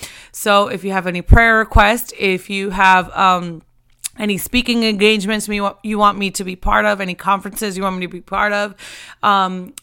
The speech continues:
if you want to find out more about L A S A M and who I am and all that good stuff,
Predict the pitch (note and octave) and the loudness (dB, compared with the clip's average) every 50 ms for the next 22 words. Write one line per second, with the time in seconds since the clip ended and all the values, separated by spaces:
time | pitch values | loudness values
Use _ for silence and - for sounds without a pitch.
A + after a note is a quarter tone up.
0 | _ _ - A3+ A3+ A3+ A3 A3 - - - A3+ G#3 A3 A3+ A3 G#3+ G#3+ G#3+ G#3 | _ _ 0 2 2 2 2 0 -4 -10 -10 -8 -6 -4 -2 -2 -2 -2 -2 -2
1 | G3 G3+ G3 G3 - A#3+ - - A3+ A3 A3+ A#3 A3+ - A#3+ B3 B3+ C4 C4 B3 | 0 0 0 0 -2 -6 -2 0 0 2 4 2 2 2 2 4 6 6 6 8
2 | B3 B3 - - A#3+ B3 C4 C4 C4 C4 B3+ B3+ - C4 A#3+ A#3+ C4 C4+ C4 B3+ | 6 6 6 8 6 6 8 8 8 8 6 4 2 4 6 8 10 10 8 8
3 | A#3+ G#3+ G#3+ G#3 A#3 A#3 A#3 A3+ A3 A3 A3 - G#3+ G#3+ A3 A3 G#3+ G3+ G3+ G3+ | 4 0 -2 -2 0 4 6 6 6 6 4 2 0 0 0 0 -2 0 0 2
4 | G3+ G3+ G3+ G3 F#3 G3+ G#3+ G3+ - - - - G3+ G#3 G#3+ G#3 | 2 2 0 -2 -2 -4 -4 -4 -6 -6 0 4 4 4 4 4